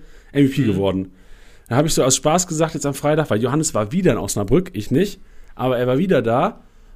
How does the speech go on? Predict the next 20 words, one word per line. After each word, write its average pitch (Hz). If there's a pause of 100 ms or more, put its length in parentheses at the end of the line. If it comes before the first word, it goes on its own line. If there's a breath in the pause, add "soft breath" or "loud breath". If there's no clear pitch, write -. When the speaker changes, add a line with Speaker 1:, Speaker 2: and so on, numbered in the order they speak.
(120)
Speaker 1:
und, 147 (180)
äh, 127
ich 131
hab 139
gesagt, 139
also 139
nur 139
für 135
alle, 123
so, 110
der, 127
der, 135
den, 120
der 117
angesprochene 143
Jan 120
Niklas 117
wohnt 131
in 110
Osnabrück. 98